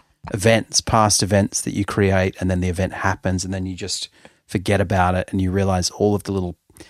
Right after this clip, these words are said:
messages in the lead up to the event are still there,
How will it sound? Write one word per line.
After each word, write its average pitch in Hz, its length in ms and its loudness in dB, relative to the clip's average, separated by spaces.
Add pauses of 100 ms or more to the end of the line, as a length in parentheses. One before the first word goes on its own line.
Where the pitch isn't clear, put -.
(200)
messages 98 500 2
in 95 60 0
the 90 100 0
lead 104 240 2
up - 140 2
to - 100 -4
the 104 120 2
event 98 260 0
are - 40 -4
still 98 280 0
there, 90 500 -2